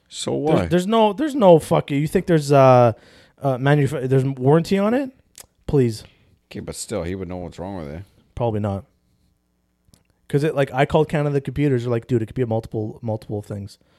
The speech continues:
Speaker 2: I thought it was a power supply. But he's like, and then, so now what happens is I'll, I'll try to turn it on. It'll turn on for two seconds. The L E Ds will come on. The fans will, the fans will spool up. Shuts off.
Speaker 1: No.
Speaker 2: So I called Canada Computers. They're like, "Yeah, it's probably not the power supply 'cause it's turning on.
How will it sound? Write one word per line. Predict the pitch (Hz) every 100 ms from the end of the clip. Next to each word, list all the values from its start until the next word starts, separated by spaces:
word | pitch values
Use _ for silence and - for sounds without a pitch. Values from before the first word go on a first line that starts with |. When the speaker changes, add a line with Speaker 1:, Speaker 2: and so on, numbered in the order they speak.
| _ _ _ -
Speaker 2:
I | 135 185
thought | 196
it | 190
was | 160
a |
power | 135 127 123
supply. | 110 101 87 - - - _ _ _ _ _ -
But | 120
he's | 131
like, | 127 117 _ _ _ _
and | 135 131
then, | 123
so | 135
now | 127 143 151
what | 127 -
happens | 135 - 135
is | 120
I'll, | 110 110 -
I'll | 123
try | 117 - 147
to |
turn | 143 147
it | 127
on. | 110 147 -
It'll | 120
turn | - 143
on | 139
for | 147
two | 143
seconds. | 151 139 147 143
The | 123
L | 120 127
E |
Ds | 135 135
will |
come | 127 127
on. | 131 117
The |
fans | - 123 131
will, | 139 117
the | 113 110
fans | 120 127
will | 127
spool | - 139 147
up. | 170 - _ _ _ _ _
Shuts | - 123 117
off. | 101 90 - _ _ _ _ _ _ _ _ -
Speaker 1:
No. | - 73 123 58 - _ _ _ - - _ -
Speaker 2:
So | 151
I |
called | 143 190 175
Canada | 190 170 160
Computers. | 151 139 147 131
They're | 120
like, | 120 160
"Yeah, | 175 185 185 180 165
it's |
probably | - 214 214
not | 190
the | -
power | 156 175
supply | - 143 139
'cause | 127
it's | 117
turning | - 139 131
on. | 135 117